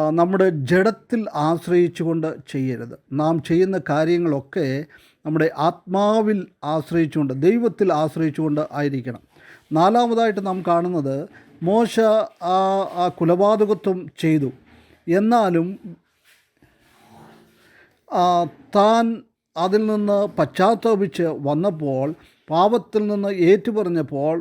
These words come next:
വലിയവനായ ദൈവം അവനെ എടുത്ത് ഉപയോഗിച്ചു. നമ്മളെയും അതുപോലെ എടുത്ത് ഉപയോഗിക്കുവാനായിട്ട് സാധിക്കും. അഞ്ചാമതായിട്ട്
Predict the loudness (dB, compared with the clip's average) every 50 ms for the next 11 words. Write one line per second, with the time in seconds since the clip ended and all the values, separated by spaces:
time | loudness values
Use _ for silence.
0 | -4 -4 -2 0 0 0 2 2 2 2 2 2 0 2 2 2 2 2 2 2
1 | 0 -2 -4 -10 _ -20 -20 _ _ -6 -4 -2 0 0 2 2 2 2 2 2
2 | 2 0 0 0 0 0 0 0 -2 -2 0 0 2 2 2 0 -2 -4 -6 -8
3 | -8 -6 -4 -2 0 0 2 2 0 0 -2 -2 -2 0 0 0 0 0 0 -2
4 | -2 -4 -2 0 0 2 2 0 0 -2 -2 -2 0 -2 -2 -2 -4 -4 -6 -6
5 | -6 -6 -6 -6 -6 -8 -6 -4 -4 -2 0 0 0 0 0 0 0 0 0 0
6 | -2 -2 -2 -4